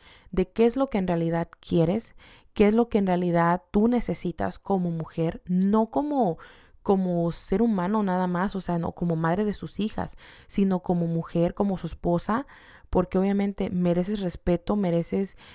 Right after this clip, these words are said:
sentirte amada, sentir esa seguridad que obviamente un matrimonio, eh, te tiene que dar, porque esto es ambos trabajar en pareja, y también la comunicación. Tener esa comunicación de poder hablar de todo,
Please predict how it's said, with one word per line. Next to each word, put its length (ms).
sentirte 880
amada, 580
sentir 460
esa 180
seguridad 580
que 160
obviamente 600
un 160
matrimonio, 640
eh, 200
te 140
tiene 320
que 160
dar, 280
porque 240
esto 200
es 140
ambos 420
trabajar 640
en 140
pareja, 560
y 180
también 380
la 80
comunicación. 760
Tener 260
esa 220
comunicación 600
de 80
poder 240
hablar 280
de 120
todo, 560